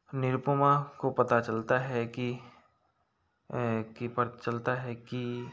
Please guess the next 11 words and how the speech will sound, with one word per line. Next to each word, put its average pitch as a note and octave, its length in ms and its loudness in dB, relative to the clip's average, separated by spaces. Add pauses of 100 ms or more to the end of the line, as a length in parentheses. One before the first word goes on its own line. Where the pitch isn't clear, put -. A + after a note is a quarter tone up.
(1200)
उनके B2 300 -2
बीच C3+ 380 -4
की A#2 240 -8
खाई A2+ 480 -4 (460)
इतनी A#2+ 580 -6
चौड़ा A2+ 320 2
है A2+ 340 -6
जो A2 180 -6
उसे A2 340 -6 (480)
पाटा A#2 300 2
नहीं A2 380 -6